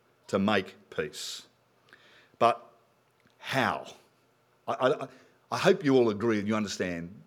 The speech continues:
the how. The, the, you understand that God wants it. And you understand how hard it is. And now how. I just wanna do hows. Everyone ready for hows?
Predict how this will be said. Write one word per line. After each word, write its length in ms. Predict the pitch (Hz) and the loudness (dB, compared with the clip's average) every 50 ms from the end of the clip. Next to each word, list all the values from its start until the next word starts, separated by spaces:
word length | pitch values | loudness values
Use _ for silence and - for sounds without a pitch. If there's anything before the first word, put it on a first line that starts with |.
| _ - | _ -8
the 100 | 110 98 | -8 -8
how. 460 | - - 101 82 76 71 73 80 85 - 110 98 | -6 -4 -4 -4 -4 -4 -8 -12 -16 -16 -14 -10
The, 200 | 123 110 120 120 | -8 -6 -6 -4
the, 260 | 120 127 - - 131 135 | -4 -4 -6 -6 -8 -6
you 100 | 165 135 | -2 0
understand 380 | 127 131 127 117 - 127 117 110 | 0 0 0 -2 -2 -2 -2 -2
that 100 | 107 101 | -2 -2
God 240 | 107 110 101 101 92 | 0 0 0 0 -2
wants 260 | 98 98 95 - - | -4 -6 -6 -6 -10
it. 140 | 82 82 - - _ _ _ _ _ _ _ _ _ _ _ _ - | -12 -12 -14 -18 _ _ _ _ _ _ _ _ _ _ _ _ -6
And 120 | 117 117 | -2 0
you 80 | 127 127 | 2 2
understand 340 | 131 139 127 - 147 127 107 | 2 2 0 -2 -2 -2 -2
how 160 | 117 113 95 | -2 -2 -4
hard 320 | - - - 113 117 120 120 | -2 -2 0 2 2 2 2
it 80 | 139 | 0
is. 320 | 139 156 170 - - - - _ _ _ _ _ _ _ _ _ _ _ _ _ _ - - | -2 -4 -6 -6 -10 -14 -16 _ _ _ _ _ _ _ _ _ _ _ _ _ _ -6 -2
And 100 | 107 113 | 0 2
now 140 | 110 101 | 2 0
how. 420 | 95 - - 98 87 76 73 71 73 - - | 0 0 0 0 0 0 -2 -6 -10 -8 -6
I 60 | 104 | -6
just 140 | 120 - 135 | -6 -4 -4
wanna 120 | 120 110 | -4 -4
do 140 | 98 104 95 | -4 -4 -4
hows. 560 | 90 92 87 80 69 67 69 - - - - - _ _ _ _ _ _ _ _ _ _ _ _ _ _ _ - | -4 -2 -2 -4 -4 -6 -10 -14 -16 -16 -18 -20 _ _ _ _ _ _ _ _ _ _ _ _ _ _ _ -2
Everyone 220 | 107 107 110 107 | 2 2 4 4
ready 160 | 110 110 117 | 4 2 0
for 140 | 107 - 101 | 0 -2 0
hows? 340 | 107 113 131 151 - - | 0 0 0 0 -4 -10